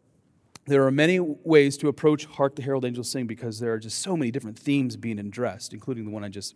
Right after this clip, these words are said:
mentioned, but I chose three. This is first a carol about the gospel. We wanna, we wanna see that. It's a carol about praise. It's a carol for the nations. We see all these themes, and I wanna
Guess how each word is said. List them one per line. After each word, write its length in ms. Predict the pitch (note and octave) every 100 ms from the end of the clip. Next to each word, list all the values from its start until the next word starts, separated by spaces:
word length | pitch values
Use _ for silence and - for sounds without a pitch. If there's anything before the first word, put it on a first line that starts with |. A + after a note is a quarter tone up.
| _
mentioned, 300 | A#2 A2 G2+
but 100 | A#2
I 60 | D3
chose 340 | C#3+ C#3 C3
three. 280 | - G2 E2 _ _ - - - - - _ _ _ _ _ -
This 220 | C#3 D3+
is 100 | F3+
first 300 | E3+ E3 D#3
a 60 |
carol 400 | - E3 D3 E3
about 320 | D#3+ B2 C3 D#3+
the 60 |
gospel. 540 | C3 G2+ - - A#2+ F3 _ _ _ _ -
We 60 | A2+ - -
wanna, 220 | B2+ A#2 -
we 80 | C3
wanna 160 | A#2 G#2
see 260 | - C#3+ D3+
that. 280 | F2 A#2 - _ _ -
It's 80 |
a 60 | -
carol 340 | - D3 D#3+
about 400 | D3+ B2 A#2 -
praise. 840 | - E3 A2+ E2+ G#2+ E3 - - - _ _ _ _ _ _ _ _ _ _ _ _
It's 120 | -
a 20 |
carol 380 | - C#3 C#3 B2+
for 160 | -
the 100 | A#2
nations. 800 | G#2+ E2+ - - _ - - - _ -
We 80 | A#2
see 160 | B2
all 320 | B2+ D#3 F3
these 440 | E3 E3+ D#3+ C#3+ - -
themes, 640 | - D#3 A2+ F#2+ G2+ A2
and 80 | A2+
I 40 |
wanna 320 | A2+ A2+ A2+